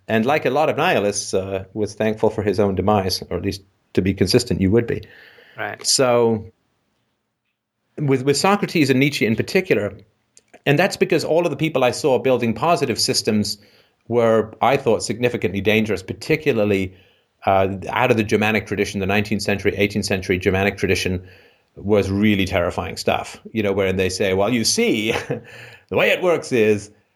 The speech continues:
Speaker 1: God himself chooses a country to act as his manifest destiny to take over the world." You know, you're talking to Germans, right? You wanna,
Speaker 2: <laughs>
Speaker 1: don't wanna do this kind of stuff. Please don't put any jet fuel on this child abuse.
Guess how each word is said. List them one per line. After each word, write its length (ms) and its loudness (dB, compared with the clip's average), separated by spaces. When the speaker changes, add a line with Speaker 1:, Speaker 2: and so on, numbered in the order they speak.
Speaker 1:
God 280 2
himself 640 2
chooses 360 0
a 80 -6
country 520 -2
to 360 -2
act 300 -2
as 100 -2
his 220 -2
manifest 580 -2
destiny 480 0
to 100 -2
take 320 -2
over 240 2
the 100 4
world." 460 -2
You 80 2
know, 120 2
you're 140 2
talking 240 0
to 60 0
Germans, 340 0
right? 180 0
You 100 4
wanna, 300 2
Speaker 2:
<laughs> 180 -4
Speaker 1:
don't 100 2
wanna 140 4
do 140 2
this 140 2
kind 180 0
of 80 2
stuff. 280 -2
Please 320 0
don't 220 0
put 120 4
any 140 0
jet 280 0
fuel 240 2
on 120 -2
this 100 -8
child 260 0
abuse. 300 -6